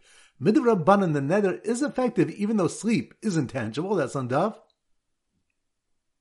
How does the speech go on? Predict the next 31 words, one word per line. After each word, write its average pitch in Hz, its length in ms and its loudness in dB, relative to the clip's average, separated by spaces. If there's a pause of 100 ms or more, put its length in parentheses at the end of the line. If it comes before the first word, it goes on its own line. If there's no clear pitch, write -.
(1500)
Tezvav. 113 500 -2
Good. 214 200 6
And 117 100 -4
number 123 200 -4
ten. 202 640 2 (280)
Which 165 240 2
daf 196 80 -8
do 202 80 -2
we 190 80 2
learn 151 120 0
one 208 180 2
can 214 100 -2
make 202 140 -2
a 156 60 2
neder 185 340 2
to 120 100 -8
forbid 202 300 -2
a 143 60 -4
sukkah 226 460 -4
to - 120 -6
himself 160 920 2
since - 240 -4
the 151 140 0
neder 165 400 4
is 139 200 -2
on 127 140 -2
the 110 120 -2
object? 117 360 -2
That's 139 180 -2
on 131 160 -4
daf 170 280 2